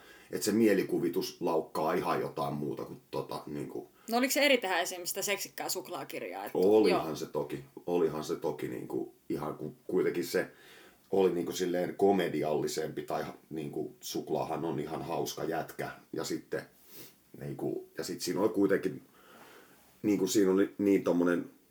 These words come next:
Speaker 1: maahanmuuttajatausta, siinä oli niinku e-, ihan eri elementtejä, niin tota, olihan se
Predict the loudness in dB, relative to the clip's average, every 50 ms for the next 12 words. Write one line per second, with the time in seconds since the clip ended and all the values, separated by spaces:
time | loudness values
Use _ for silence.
0 | -20 -20 _ _ _ -2 0 2 2 2 2 0 -2 -2 0 0 0 0 0 -2
1 | 0 0 0 0 0 0 0 2 0 0 -2 -4 -2 0 2 2 4 4 4 4
2 | 2 2 0 -2 0 0 0 2 2 2 2 2 2 2 2 4 4 4 4 4
3 | 4 4 4 4 4 2 2 -2 -4 -6 -8 -10 -10 -8 -8 -6 -6 -8 -10 -12
4 | -20 _ _ _ -8 -8 -6 -6 -6 -6 -4 -4 -6 -6 -6 -10 _ _ _ _
5 | _ _ _ _ _ -20 _ 2 4 6 8 8 6 4 2 -2 -4 -4 -4 -4
6 | -4